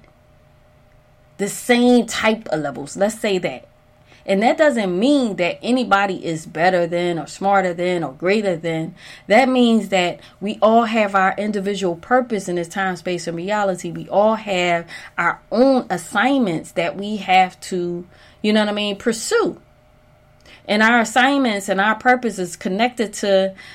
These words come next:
you know, little different branches of tribes. You get what I'm saying? It's just like a tree. You see a tree,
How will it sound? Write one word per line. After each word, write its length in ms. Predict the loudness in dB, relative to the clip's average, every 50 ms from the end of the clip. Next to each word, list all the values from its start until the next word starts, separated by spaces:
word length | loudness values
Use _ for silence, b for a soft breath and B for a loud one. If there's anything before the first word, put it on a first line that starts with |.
| B B 0
you 100 | 4 6
know, 380 | 6 6 6 6 6 4 4 2
little 640 | 0 0 0 0 0 2 2 0 0 0 -2 -4
different 440 | -6 -4 -2 -2 0 0 -2 -2 -4
branches 540 | -4 -2 0 2 2 2 0 -2 -6 -4 0
of 300 | 0 2 2 0 -2 -4
tribes. 720 | -8 -6 -2 0 0 0 0 0 -4 -8 -10 -10 -10 -10
You 80 | -6 -4
get 80 | -2 0
what 100 | 0 0
I'm 80 | -2
saying? 320 | -2 -2 -2 -2 0 0 -2
It's 120 | -2 -4
just 160 | -4 -4 -2
like 160 | -4 -2 -2
a 80 | -2 -4
tree. 400 | -4 -6 -12 -10 -6 -4 -2 -2
You 160 | -2 -2 -4
see 260 | -4 -4 -6 -6 -4
a 60 | -6 -6
tree, 580 | -8 -12 -12 -6 -4 -2 0 0 0 -2 -6